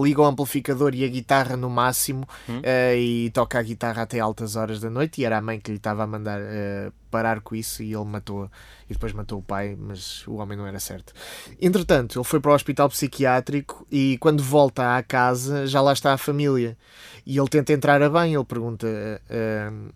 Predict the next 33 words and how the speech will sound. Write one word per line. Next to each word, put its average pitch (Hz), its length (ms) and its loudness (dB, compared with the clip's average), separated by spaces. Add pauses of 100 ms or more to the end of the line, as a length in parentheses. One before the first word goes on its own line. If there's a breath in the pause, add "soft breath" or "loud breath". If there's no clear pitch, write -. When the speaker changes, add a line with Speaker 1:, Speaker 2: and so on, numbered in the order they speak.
(120)
Speaker 1:
"Esta 127 200 -4
é - 20 2
a 135 40 -4
minha 135 140 -2
casa, 143 260 2
posso 135 320 0
entrar? 123 300 -2
Posso 147 220 -2
ficar 123 260 0
aqui? 120 260 -4
Eu 160 100 0
não, 123 240 -2
<laughs> - 300 -4
não 143 180 2
vendi 127 320 0
a - 40 -2
minha 131 140 -4
casa." 170 360 -4 (560 loud breath)
Eh, 120 320 0
e 117 120 0
eles 107 180 -2
dizem, 110 240 -6
"Claro 113 220 -4
que - 60 -14
não, 127 100 -4
sai 135 180 0
daqui 135 260 -2
e - 40 0
vai-te 151 220 0
embora." 170 480 0
E 190 260 -2
ele, 170 160 4
entretanto, 120 440 -4